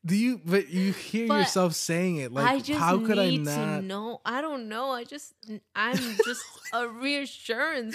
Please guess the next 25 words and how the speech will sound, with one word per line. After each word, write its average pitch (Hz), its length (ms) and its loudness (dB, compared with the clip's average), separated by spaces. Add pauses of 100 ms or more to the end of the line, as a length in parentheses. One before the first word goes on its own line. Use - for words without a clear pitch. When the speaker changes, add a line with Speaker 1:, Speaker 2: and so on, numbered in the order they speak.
(140)
Speaker 1:
What 214 200 0
Speaker 2:
person. 190 280 -2
Speaker 1:
is - 120 -6
Speaker 2:
I 277 140 0
Speaker 1:
it? 294 40 -2
Speaker 2:
don't 202 260 -12
know. 208 320 -14
I'm 302 160 -12 (160)
sick. - 440 -16 (220)
Speaker 1:
I'm 277 260 4
sick. - 280 -6 (160)
Speaker 2:
I'm 330 180 -2
sick. - 500 -12
Speaker 1:
Girl, 160 240 0
I'm 180 300 4
sick. 135 540 -4 (140)
Speaker 2:
<laughs> 190 60 2
You're 220 380 4
sick 220 300 -2
of 175 120 -4
me. 247 280 2 (680)
Speaker 1:
Man, 120 460 -4
it's 135 180 -6
just 147 260 -2
like, 120 380 -4